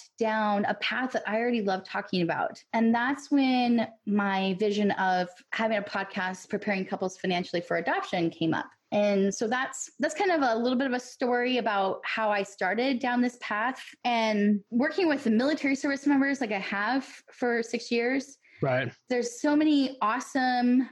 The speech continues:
Speaker 1: resources that are out there, and I'd love to tell you all about them.
Speaker 2: Well, yeah, I guess I probably should have brought up the fact that you're a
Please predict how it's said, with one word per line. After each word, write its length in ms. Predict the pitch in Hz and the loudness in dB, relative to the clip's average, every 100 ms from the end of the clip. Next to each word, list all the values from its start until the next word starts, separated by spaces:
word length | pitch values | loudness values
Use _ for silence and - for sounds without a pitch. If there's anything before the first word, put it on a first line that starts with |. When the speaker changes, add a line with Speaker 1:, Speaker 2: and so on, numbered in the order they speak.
| - | -4
Speaker 1:
resources 800 | 202 240 233 311 320 - 392 381 | 0 0 0 0 0 0 -2 -2
that 120 | 226 | -2
are 120 | 202 - | -2 -2
out 280 | 196 247 | -2 -2
there, 220 | 330 349 381 415 - 233 | -2 0 0 -2 -6 -2
and 500 | 226 214 208 220 214 240 | 0 2 2 2 0 -4
I'd 120 | 233 | 0
love 320 | 233 240 247 | 0 0 -2
to 60 | - | -4
tell 140 | 214 | -2
you 120 | 202 | 0
all 100 | 185 | 0
about 240 | 185 170 - | -2 -4 -6
them. 340 | 98 180 185 _ | -8 -8 -10 _
Speaker 2:
Well, 140 | 190 214 | 0 2
yeah, 120 | 170 | 2
I 60 | 175 | 0
guess 220 | 220 214 | -2 -2
I 80 | 180 | -2
probably 300 | - 269 196 | -2 0 0
should 180 | 190 | 0
have 120 | 156 135 | 0 0
brought 240 | 160 147 | 0 0
up 160 | 147 131 | -2 -4
the 60 | |
fact 300 | 131 147 127 | -4 -4 -2
that 180 | 120 - | -4 -2
you're 220 | 143 135 | -2 0
a 220 | 120 104 | 0 -4